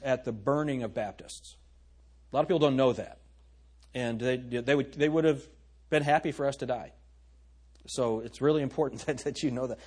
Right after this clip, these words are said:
How many of you have a problem with that? Right? Uh, we wouldn't do that to them.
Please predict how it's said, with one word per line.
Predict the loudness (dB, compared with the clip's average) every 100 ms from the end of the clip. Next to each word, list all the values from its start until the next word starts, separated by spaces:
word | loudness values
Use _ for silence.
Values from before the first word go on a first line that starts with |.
| 0
How |
many | 4 6
of |
you |
have | 4
a | 2
problem | 2 4 0
with | -4
that? | -10 -16 -20 -20 -20 -20 -20 -20 -14 0
Right? | 2 2 2
Uh, | 2
we | 4
wouldn't | 4 6
do | 6
that | 6
to | 6
them. | 6 6 4